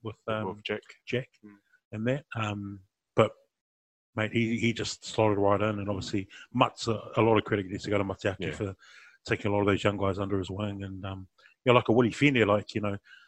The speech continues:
Speaker 1: I know that a lot of that St Bernard's crew from when he was attending there went to Hutt. You know, Willie came here, and a big reason why we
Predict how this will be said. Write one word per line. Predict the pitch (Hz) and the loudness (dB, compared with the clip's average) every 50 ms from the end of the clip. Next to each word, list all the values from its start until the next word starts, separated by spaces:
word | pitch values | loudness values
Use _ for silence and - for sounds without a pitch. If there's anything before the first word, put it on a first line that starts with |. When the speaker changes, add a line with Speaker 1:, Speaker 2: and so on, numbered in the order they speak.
| _ _ _ | _ _ _
Speaker 1:
I | 113 101 | 0 4
know | 107 110 110 | 6 6 6
that | 87 110 | 6 6
a | |
lot | 107 107 107 | 8 8 8
of | 101 104 | 6 4
that | 98 | 0
St | - - 101 92 | -4 -6 -4 0
Bernard's | 113 117 117 117 110 - | 2 2 2 2 0 -4
crew | - - - 120 120 113 | -8 -6 -4 -4 -4 -4
from | - - 110 107 101 98 | -6 -4 -4 -4 -4 -4
when | 104 98 | -4 -2
he | 104 117 | -2 0
was | 107 107 95 - | 0 -2 -4 -4
attending | - - 117 107 104 104 | -4 -4 -2 -2 -2 -2
there | 104 110 110 110 104 | 0 0 2 2 0
went | 104 107 101 | 0 -2 -4
to | - 104 | -6 -6
Hutt. | - 135 131 - _ _ _ _ | -6 -6 -6 -6 _ _ _ _
You | 110 107 107 110 | -14 -8 -6 -6
know, | 104 | -4
Willie | 98 110 117 117 | -2 -2 -2 -2
came | 104 - 107 110 107 | -2 -2 -4 -4 -2
here, | 98 113 117 117 117 | -2 -2 0 0 -2
and | 107 101 - _ _ _ _ _ _ _ _ _ _ - | -4 -6 -10 _ _ _ _ _ _ _ _ _ _ -4
a | 95 | 0
big | - 120 101 | 2 4 4
reason | 107 110 104 95 107 104 | 4 4 4 2 0 -2
why | 101 101 | -2 0
we | 101 101 104 101 98 | 0 0 0 0 -4